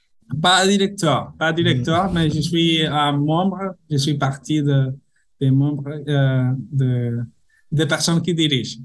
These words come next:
Speaker 1: C'est, c'est un
Speaker 2: Ah,
Speaker 1: peu ça.
Speaker 2: très, très intéressant. <laughs>
Speaker 1: Oui, alors, euh, j'étais étudiant de français depuis que j'étais à, à l'école. Euh,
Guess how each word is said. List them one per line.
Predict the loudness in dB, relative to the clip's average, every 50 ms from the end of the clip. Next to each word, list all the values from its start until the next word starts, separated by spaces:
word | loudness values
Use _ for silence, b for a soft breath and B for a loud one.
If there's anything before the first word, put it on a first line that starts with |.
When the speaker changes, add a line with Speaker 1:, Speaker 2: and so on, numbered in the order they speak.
| -6 -4
Speaker 1:
C'est, | -2 -2 -2 -2 -2
c'est | -2 -2 -2
un | 0
Speaker 2:
Ah, | 2 2 2 2 2 2
Speaker 1:
peu | 0 0
ça. | 0
Speaker 2:
très, | -2 -2 -2 0 0 -2 -2 -2 -2 -2 -4 -4
très | -6 -6 -4 -2 -2 0 0
intéressant. | -2 -2 -2 -2 -2 -2 -2 -2 -4 -4 -4 -4 -2 -2 0 -2 -2 0
<laughs> | -2 -2 -2 -2 -2 -4 -2 -4 -6 -8 -8 _ B B B B B B B B B B B B B B -14 -14 -14 _ _ _ _ _ _ _ _ _ -4
Speaker 1:
Oui, | 0 2 2 2 2 0 -4 -6
alors, | -4 -2 0 0 2 2 2 0 -2 -4 -4 -2
euh, | 0 0 0 0 -2 -4 -10 -14 _
j'étais | -2 -2 0 0 0 0 2 2 2 2 0 -2
étudiant | -2 -2 0 -2 0 0 0 2 0 0
de | 0 -2
français | -2 -2 -2 0 0 0 0 0 0 0 0
depuis | 0 -2 -4 -4 -4 -2 0 2 2 2 0 -2
que | -2 -2 -2 0 0 0
j'étais | 0 0 0 -2 0 -2 -2
à, | 0 -2 -2
à | -2 -2 0
l'école. | 0 0 -2 -2 -2 -2 0 0 0 -2 -4 -6
Euh, | -6 -4 -2 0 0 0 -2 -2 -4 -4